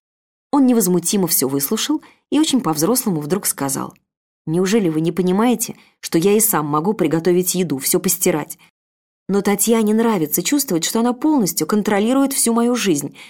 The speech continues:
Это нужно ей, а не мне. Так что я просто играю по правилам,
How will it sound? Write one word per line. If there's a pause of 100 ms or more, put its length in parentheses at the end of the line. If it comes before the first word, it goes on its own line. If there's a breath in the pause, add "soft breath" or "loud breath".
(140 loud breath)
Это
нужно
ей,
а
не
мне. (240 loud breath)
Так
что
я
просто
играю
по
правилам,